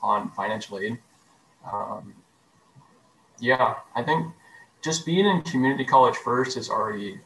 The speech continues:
a really, a good perk, 'cause you get to, like, discover yourself and pick what classes you need to pick, um, and,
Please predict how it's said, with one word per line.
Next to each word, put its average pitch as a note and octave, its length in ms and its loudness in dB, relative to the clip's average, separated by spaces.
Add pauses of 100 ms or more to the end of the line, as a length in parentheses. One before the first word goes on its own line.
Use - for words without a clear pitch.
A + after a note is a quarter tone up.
(140)
a - 80 -6
really, G#2 260 -4
a - 120 -12
good - 220 -12
perk, A2 320 -10 (180)
'cause G#2 180 -8
you G#2 100 -10
get - 140 -6
to, - 120 -6 (420)
like, A2+ 180 -4 (280)
discover A#2+ 360 0
yourself - 380 -4
and - 180 -18 (100)
pick - 260 -10
what - 160 -4
classes G#2+ 560 -4
you G2+ 80 -10
need G2 240 -12 (420)
to - 60 -16
pick, - 340 -4 (680)
um, G2+ 300 -6
and, G2+ 300 -6